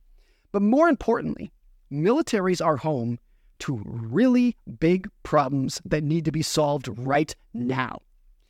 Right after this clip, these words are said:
I think that is why there was so much innovation that comes out of the military. Innovation is driven by incentives, and incentives come in many forms. On one hand, there is, "If I don't figure this problem out, I might get fired from my job."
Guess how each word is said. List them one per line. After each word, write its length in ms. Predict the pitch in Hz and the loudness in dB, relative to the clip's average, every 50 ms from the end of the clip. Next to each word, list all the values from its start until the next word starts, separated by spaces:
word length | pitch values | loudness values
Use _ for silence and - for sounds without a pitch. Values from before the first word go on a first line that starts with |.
| _ _ _ - | _ _ _ 0
I 120 | 151 175 | 2 4
think 220 | 254 311 220 151 | 4 4 4 4
that 240 | 123 151 165 202 - | 2 4 4 4 2
is 200 | 180 170 139 131 | 2 -2 -2 -2
why 260 | 127 127 131 131 135 | 0 -2 0 0 0
there 120 | 139 139 143 | 0 0 0
was 100 | 165 - | -2 -2
so 140 | - - 135 | -4 -4 -4
much 160 | 135 131 - | -4 -4 -4
innovation 500 | - 143 139 139 120 117 117 - - 139 | -2 0 0 0 0 -2 -2 0 0 0
that 120 | 135 139 | 0 -2
comes 200 | - - 120 - | -2 -2 -4 -2
out 80 | 120 - | -2 -6
of 60 | 131 | -4
the 80 | 156 156 | -2 0
military. 460 | 175 220 233 - - - - - _ _ _ _ _ _ - _ _ - _ _ _ - _ - - _ _ _ _ _ | 2 2 2 0 -2 -8 -12 -14 _ _ _ _ _ _ -20 _ _ -20 _ _ _ -20 _ -20 -20 _ _ _ _ _
Innovation 560 | - 196 254 302 269 220 214 220 - - 190 170 | 2 4 4 6 6 4 2 2 2 0 0 0
is 140 | 160 143 | 0 -2
driven 280 | 117 - 165 160 185 175 | -2 -2 -2 -2 -2 0
by 140 | 139 147 147 | 0 0 0
incentives, 680 | 147 143 131 - - 143 139 131 - - - - - - _ _ _ _ _ _ _ - | 0 -2 -2 -2 -4 -2 -2 -2 -4 -4 -8 -10 -10 -12 _ _ _ _ _ _ _ -4
and 120 | - 165 | -2 -2
incentives 460 | 175 - - - 240 262 294 302 214 | 0 0 0 0 4 4 4 4 2
come 220 | - - 214 214 196 | 0 -4 -2 0 2
in 120 | 180 156 | 2 2
many 220 | 143 151 151 156 143 | 0 0 0 -2 -4
forms. 540 | - - 131 135 - - - - - - _ _ _ _ _ _ _ _ _ _ _ _ _ _ _ _ _ _ _ _ _ _ | -4 -6 -8 -8 -8 -10 -10 -12 -12 -12 _ _ _ _ _ _ _ _ _ _ _ _ _ _ _ _ _ _ _ _ _ _
On 160 | - 190 202 196 | 0 0 2 2
one 180 | 233 294 330 | 4 4 4
hand, 380 | 277 226 226 226 214 220 208 175 | 4 2 2 2 2 0 0 0
there 220 | 185 190 185 175 | 2 2 2 2
is, 420 | 175 175 175 175 160 147 - - - _ _ _ _ - _ _ - | 2 0 0 -2 -2 -4 -6 -6 -8 _ _ _ _ -20 _ _ -10
"If 120 | 160 - | -6 0
I 140 | - 160 226 | 2 2 4
don't 160 | 294 320 262 | 4 2 0
figure 240 | - - 240 208 220 | 0 0 0 0 0
this 160 | 202 196 180 | 0 -2 -2
problem 320 | - - 180 175 170 160 143 | -4 0 0 2 2 2 0
out, 180 | 143 151 160 - | 0 0 -2 -2
I 100 | 156 147 | -2 0
might 160 | 151 160 156 | 0 0 0
get 120 | - 139 - | -2 -6 -8
fired 380 | - - 139 135 135 135 120 | -6 -4 -4 -2 -2 -4 -6
from 140 | - - 127 | -8 -8 -6
my 120 | 127 120 - | -6 -6 -6
job." 300 | - - - - - | -6 -6 -6 -8 -8